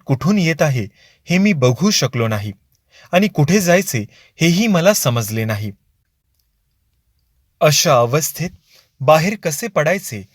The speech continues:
हे मी आंतरिकरित्या शोधत होतो, म्हणजे कुठे पळायचे, कुठे लपायचे, आणि एका क्षणी माझ्या लक्षात आले की बाहेर जाण्यासाठी मार्ग नाही, कारण गोळीबार सगळ्या बाजूनी होत होता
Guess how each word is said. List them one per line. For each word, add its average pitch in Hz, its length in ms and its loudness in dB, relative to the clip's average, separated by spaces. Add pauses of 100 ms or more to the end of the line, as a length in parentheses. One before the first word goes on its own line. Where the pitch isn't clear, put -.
(240)
हे 165 140 -2
मी 202 240 -2
आंतरिकरित्या 151 840 -2 (100)
शोधत 143 500 -2
होतो, 107 280 -8 (540)
म्हणजे 131 400 2 (320)
कुठे 165 240 2
पळायचे, 135 540 0 (320)
कुठे 151 340 -4
लपायचे, 131 520 -6 (420)
आणि 185 220 2
एका 180 220 0
क्षणी 143 380 -2 (380)
माझ्या 151 280 2
लक्षात 151 440 -2
आले 165 180 0
की 104 240 -8 (380)
बाहेर 156 380 2
जाण्यासाठी 175 580 -4
मार्ग 139 360 -2
नाही, 104 320 -6 (480)
कारण 131 320 2 (400)
गोळीबार 170 500 2
सगळ्या 139 420 -2
बाजूनी 156 420 -2
होत 120 260 -6
होता 117 240 -6